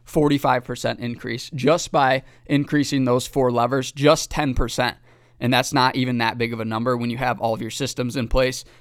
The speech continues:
you might be able to increase more, or even if you increased half of that at five percent, you know, that's still twenty-two and a half percent increase in revenue. So you can see how powerful it is when you get these systems in place,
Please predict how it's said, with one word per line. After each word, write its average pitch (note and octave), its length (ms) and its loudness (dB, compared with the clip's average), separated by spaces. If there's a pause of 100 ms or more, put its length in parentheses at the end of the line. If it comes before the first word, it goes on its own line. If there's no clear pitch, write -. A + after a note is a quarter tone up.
you B2+ 140 0
might B2 240 2
be B2 60 2
able A#2+ 120 2
to A#2 60 -2
increase A2+ 420 -4
more, A#2+ 380 2 (340)
or B2+ 200 2
even C#3 200 0
if B2+ 140 -4
you C3+ 80 0
increased B2 500 -4 (240)
half C#3+ 380 4
of B2 60 -2
that A2+ 180 0
at G#2+ 160 -4
five B2+ 280 4
percent, A2 380 -6
you A2 60 -8
know, - 100 -4
that's A2+ 160 -4
still A2+ 240 -4
twenty-two B2 480 -6
and A#2 100 -6
a A2+ 40 -8
half A#2 320 -6 (160)
percent A#2 400 -2
increase A#2 340 -6
in A#2 100 -6
revenue. A2 320 -4
So C3+ 120 -8
you B2+ 120 -2
can C#3+ 140 -2
see C#3+ 380 -2 (220)
how B2+ 200 4
powerful C3 540 4
it A2 80 -2
is A#2+ 120 -2
when A#2 140 -2
you A#2 60 0
get C#3+ 220 2
these B2 160 -2
systems C3 420 -4
in A#2+ 100 -6
place, C3+ 460 -4